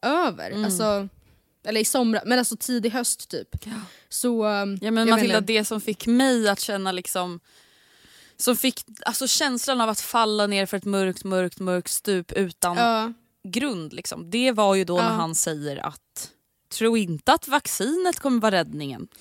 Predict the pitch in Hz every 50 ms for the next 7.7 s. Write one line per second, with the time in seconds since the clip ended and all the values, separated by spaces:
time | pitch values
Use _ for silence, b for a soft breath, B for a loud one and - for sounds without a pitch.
0 | B B B B B - 240 247 269 294 285 262 202 214 233 247 240 277 302 320
1 | 359 - 254 220 - 220 - - 208 - - 196 190 190 - - 240 214 196 185
2 | 185 196 208 220 220 185 170 - - _ - 185 202 202 - - - 214 190 151
3 | 220 240 269 294 285 226 196 180 180 226 233 226 190 - 233 214 208 226 233 220
4 | 214 208 190 196 190 190 190 - 240 220 196 190 202 202 208 208 208 202 190 -
5 | - 233 208 - _ - - 240 240 240 226 247 226 247 277 294 302 302 311 302
6 | 254 262 254 233 214 208 202 196 196 214 214 226 247 269 262 247 233 220 202 185
7 | 175 175 175 - - - 180 170 170 165 165 160 156